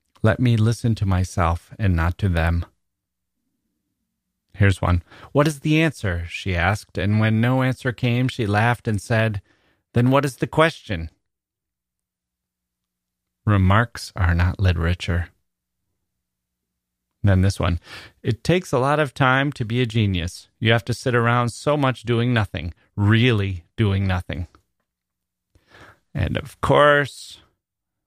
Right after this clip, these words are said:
we come to what is probably the most famous Gertrude Stein phrase, just ahead of "there is no there there,"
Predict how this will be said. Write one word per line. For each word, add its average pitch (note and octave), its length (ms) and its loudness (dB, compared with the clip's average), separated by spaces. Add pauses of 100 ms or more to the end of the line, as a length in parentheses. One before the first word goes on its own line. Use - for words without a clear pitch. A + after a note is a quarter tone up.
we - 200 -10
come G#2+ 460 2
to - 140 -6
what F#2 220 -4
is B1+ 160 -6
probably G2+ 800 -2 (580)
the G#2 240 2
most B2 340 2
famous A2 400 -4
Gertrude G2+ 520 -4
Stein G2 320 0
phrase, F2+ 600 -6 (920)
just A#2 360 0
ahead A2 320 2
of G2 420 -2 (120)
"there F#2 180 0
is F#2 140 -4
no G2 180 0
there F2+ 280 -2
there," E2+ 400 -2